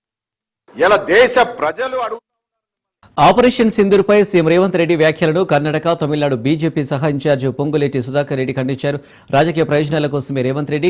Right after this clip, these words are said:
Speaker 2: కాంగ్రెస్ నేతలు దేశ భద్రత విషయంలో వ్యతిరేక వ్యాఖ్యలు చేస్తున్నారన్నారు. దేశ సమగ్రత, శాంతి కోసం జరిగిన ఆపరేషన్ సింధూర్ మీద విమర్శలు చేస్తున్నారని ప్రశ్నించారు. ఆల్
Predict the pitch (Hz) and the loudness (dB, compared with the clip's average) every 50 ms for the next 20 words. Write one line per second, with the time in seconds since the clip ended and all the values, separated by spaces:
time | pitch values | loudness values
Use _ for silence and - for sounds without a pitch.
0 | 180 - 135 131 131 131 131 123 - - 139 143 143 139 131 123 117 147 160 156 | -2 -2 -2 -2 -2 -4 -6 -6 -6 -6 -6 -4 -4 -4 -4 -2 -2 -4 -2 -2
1 | 156 131 127 135 127 143 143 139 135 120 135 131 - 165 147 151 139 120 - - | -2 -2 0 0 0 -2 -2 -2 -2 -4 -4 -4 -6 -6 -6 -4 -6 -8 -8 -12
2 | - - _ - 123 135 190 190 208 196 190 170 156 147 143 - 151 139 135 - | -20 -14 _ -4 -2 0 2 2 2 2 2 2 2 2 0 0 -2 -4 -4 -4
3 | 131 123 - 127 123 117 113 113 110 107 - - _ _ - - _ - 113 139 | -6 -6 -6 -6 -8 -6 -6 -8 -10 -12 -14 -16 _ _ -20 -20 _ -4 0 2
4 | 190 202 208 196 - 180 156 165 143 160 151 - 165 160 151 147 - - 139 143 | 2 2 2 0 0 0 0 0 0 0 0 2 2 2 0 0 -2 -2 -2 -2
5 | 147 156 143 151 135 - 139 127 139 131 139 131 143 135 127 113 - - - _ | -2 -4 -4 -4 -4 -4 -4 -4 -4 -4 -4 -4 -2 -2 -4 -4 -6 -12 -14 _
6 | - 117 143 165 196 180 175 - 175 160 151 - 151 147 156 156 143 143 143 139 | 0 2 2 4 2 2 0 0 -2 -4 -4 -4 -4 -2 -2 0 0 0 0 0
7 | 117 127 127 143 147 147 165 143 127 127 139 135 139 - 160 147 139 135 127 131 | 0 0 -2 -2 -2 -2 -4 -4 -4 -2 -4 -4 -4 -4 -4 -4 -4 -2 -4 -4
8 | 120 131 120 - - 127 - 120 110 - _ _ _ - - _ - 123 151 165 | -6 -6 -8 -10 -10 -10 -10 -10 -12 -12 _ _ _ -20 -8 _ 2 2 2 2